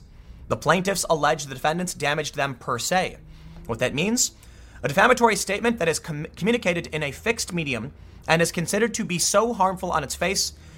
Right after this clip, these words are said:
that the plaintiff need not prove special damages. Examples of libel per se are statements that, one, relate to the person's business or profession to the person's,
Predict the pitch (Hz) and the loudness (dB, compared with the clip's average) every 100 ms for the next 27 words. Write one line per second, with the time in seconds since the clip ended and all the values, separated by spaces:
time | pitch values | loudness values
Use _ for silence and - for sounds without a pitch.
0 | - - - 170 214 208 202 160 185 180 | -10 -6 -2 2 2 0 -2 -2 -2 2
1 | 170 - 165 165 143 143 127 123 127 151 | 2 2 -4 -4 -2 -2 -2 -2 -2 -2
2 | 127 117 - - - - - 135 123 147 | -4 -6 -8 -12 -18 -20 -10 -6 -2 0
3 | 180 202 175 160 135 131 165 170 170 143 | 2 0 0 -2 0 2 2 0 -2 -2
4 | 127 175 143 120 123 127 147 165 156 139 | 0 0 0 0 -2 -2 -4 -4 -4 -4
5 | 123 151 135 - - - - - - 147 | -2 0 0 -2 -20 -20 -20 -12 -2 2
6 | 156 214 208 214 202 180 180 170 - 180 | 4 2 2 0 2 0 0 -4 0 0
7 | 175 233 - 220 180 175 175 151 165 147 | 2 0 0 0 0 0 0 0 -2 -6
8 | 143 123 139 127 127 123 | -8 -4 -2 -2 -4 -6